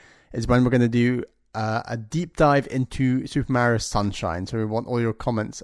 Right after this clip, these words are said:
on that game and your emails on that game as well. And then, because December is Game of the Year time, and we're gonna obviously do our Game of the Year discussions, and when January comes around, we always do our predictions for January.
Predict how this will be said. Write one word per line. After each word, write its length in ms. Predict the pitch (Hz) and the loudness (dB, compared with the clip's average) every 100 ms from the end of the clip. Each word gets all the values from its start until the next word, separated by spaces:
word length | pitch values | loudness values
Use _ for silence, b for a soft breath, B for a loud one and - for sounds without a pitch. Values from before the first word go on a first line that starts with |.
| - | -12
on 260 | 113 110 104 | -6 -6 -4
that 360 | 120 123 - - | -2 -2 -6 -8
game 260 | 101 107 | -6 -6
and 100 | 107 | -6
your 80 | 104 | -8
emails 460 | - 131 113 107 107 | -4 0 0 0 -4
on 180 | 101 101 | -10 -8
that 260 | 117 120 - | -6 -6 -6
game 180 | 110 104 | -8 -8
as 100 | 107 | -8
well. 360 | 90 87 95 b b b b b | -8 -6 -8 b b b b b
And 200 | 113 117 | -4 4
then, 240 | 147 151 | 6 6
because 400 | 147 - 180 175 | 4 2 4 2
December 760 | - 151 147 131 127 127 127 123 | 0 0 2 4 4 4 2 0
is 340 | 113 113 110 110 | -2 -2 -2 -4
Game 300 | 143 127 120 | 0 2 0
of 80 | 117 | -2
the 80 | |
Year 220 | 110 110 104 | -2 -2 -2
time, 600 | - 107 101 101 101 107 | -2 0 0 0 -2 -4
and 340 | 98 98 98 107 | -6 -6 -6 -4
we're 100 | 110 | -2
gonna 220 | 107 104 98 | 0 0 -2
obviously 300 | 104 - 107 | -2 -4 -2
do 160 | 101 | -2
our 80 | 98 | -2
Game 200 | 104 104 | 0 0
of 80 | 95 | 0
the 60 | 101 | -2
Year 80 | |
discussions, 800 | 95 - - 135 - 131 127 123 - B B B B | -4 -4 0 0 0 -2 0 -2 -8 B B B B
and 480 | 127 151 156 160 131 | 2 4 4 4 2
when 220 | 131 131 | 4 4
January 380 | 123 120 117 113 | 4 4 4 0
comes 320 | - 113 107 | 0 0 2
around, 300 | 107 104 107 | 2 0 0
we 80 | 107 | 0
always 360 | 101 98 98 92 | 0 0 -2 -6
do 360 | - 101 98 | -2 -2 0
our 160 | - 90 | 0 2
predictions 720 | - 107 123 - - 156 147 | 0 2 4 4 2 0 0
for 100 | 151 | 0
January. 580 | 131 143 139 139 139 | 0 2 2 2 2